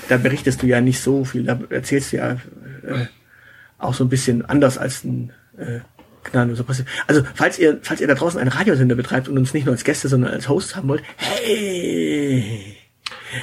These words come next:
Nee, also ich hab, ich hab ja Webradio gemacht und Webradio macht auch unheimlich Spaß. Und ich, ich, ich glaube tatsächlich, Radio, Radio ist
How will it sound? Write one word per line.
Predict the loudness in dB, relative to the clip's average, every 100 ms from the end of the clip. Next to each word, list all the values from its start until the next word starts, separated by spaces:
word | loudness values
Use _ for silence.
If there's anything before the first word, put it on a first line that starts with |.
| 4
Nee, | 6 6
also | 6 2
ich |
hab, | 2
ich | 2
hab | 2
ja | 4
Webradio | 2 2 2
gemacht | 2 0 -2
und | -4
Webradio | -2 0 0
macht | -2 -4
auch | -4
unheimlich | -2 -2 -2
Spaß. | -2 -2 -2 -8 _ -20 -20 -20 _
Und | 4 6 6 2 -2 -4 _ _ -20 _ -20 -20 -20 -10 -6
ich, | -4
ich, | -4 -4
ich | -4
glaube | 2 2 2
tatsächlich, | 2 2 2
Radio, | 0 0 -4
Radio | -2 -2 -2
ist | -4